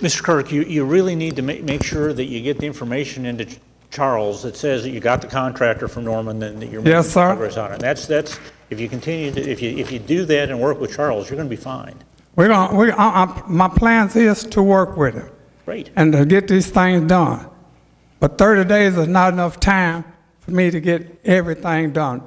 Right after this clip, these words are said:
Speaker 2: The place is secured. It's all, uh, been boarded up, and we're, they've been working on it now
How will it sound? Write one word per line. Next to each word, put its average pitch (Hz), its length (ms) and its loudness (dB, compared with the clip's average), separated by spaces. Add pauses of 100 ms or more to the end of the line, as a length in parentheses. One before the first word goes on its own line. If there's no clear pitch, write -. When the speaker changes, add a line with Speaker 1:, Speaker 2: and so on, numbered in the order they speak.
(140)
Speaker 2:
The 139 80 -12
place 202 420 2
is 208 220 2
secured. 180 760 -2 (480)
It's 135 180 -4
all, 175 400 2
uh, 175 80 2 (300)
been 180 220 0
boarded 196 460 0
up, 160 520 -2 (240)
and 147 100 -2
we're, 156 200 -6 (120)
they've 156 280 -4
been 165 200 0
working 180 320 -2
on 180 180 -4
it 175 80 -8
now 170 300 -10